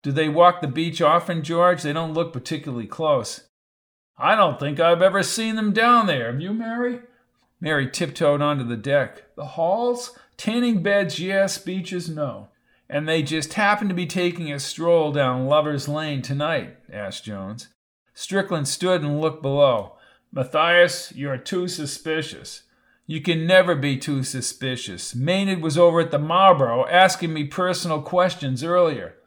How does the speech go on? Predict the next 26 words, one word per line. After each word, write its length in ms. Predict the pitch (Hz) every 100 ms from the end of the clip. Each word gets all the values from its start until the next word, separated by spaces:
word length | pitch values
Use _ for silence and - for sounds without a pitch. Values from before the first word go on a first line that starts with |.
| _ _ _ _ 151
"Entitlement, 800 | 151 139 190 196 175 151 143 131
Matthias. 640 | 120 127 131 143 143 -
Don't 260 | 202 202
pay 220 | 196 175 165
any 180 | 147
attention 480 | 123 - 131 120 120
to 80 | 113
him. 340 | 110 135 165 175
He 120 | 165
thinks 320 | 175 196 190
he's 160 | 156 139
God's 420 | 170 165 160 -
gift 280 | 165 175 175
to 100 | 170
the 100 | 180
world." 500 | 208 202 165 - - _ _ _ _ _ _ -
"Just 320 | 170 170 202
ask 340 | 180 180 -
his 200 | 170 139
wife," 540 | 147 175 185 151 - -
said 260 | - 117
Mary. 340 | 117 120 120 127
"She's 380 | - 214 208
the 80 | 143
same 420 | 135 160 156 160
way." 440 | 170 214 214 127